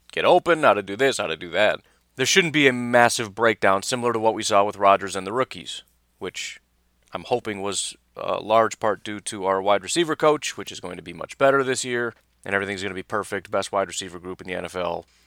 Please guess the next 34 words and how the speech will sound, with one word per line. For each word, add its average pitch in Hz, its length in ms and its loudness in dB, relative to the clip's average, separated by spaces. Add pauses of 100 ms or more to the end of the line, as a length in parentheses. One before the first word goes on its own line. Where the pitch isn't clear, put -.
(400)
Jimmy 107 200 -6
Graham 92 220 -2
will 90 60 -10
get 87 160 -10 (100)
seventy 87 360 -6
thousand 82 560 -8
touchdowns. - 640 -14 (680)
Roughly, 104 460 2 (100)
and 98 220 -2
I 98 160 2
hope, 92 320 -4
but 110 120 -2
we'll 143 140 0
see. 95 280 -6 (460)
Fingers 160 280 0
crossed. - 440 -6 (580)
But 120 260 6
that 127 160 8
was 120 100 -2
something 113 280 -4
that 107 120 -4
we 104 80 -6
saw 104 240 0
with 101 120 -4
the 104 60 -6
wide 101 220 0
receivers 92 460 -8
where 95 160 -4
it's, - 260 -6
there 117 160 -6
just 110 380 -6
was 104 180 -4
not 101 240 -2
chemistry. 87 560 -10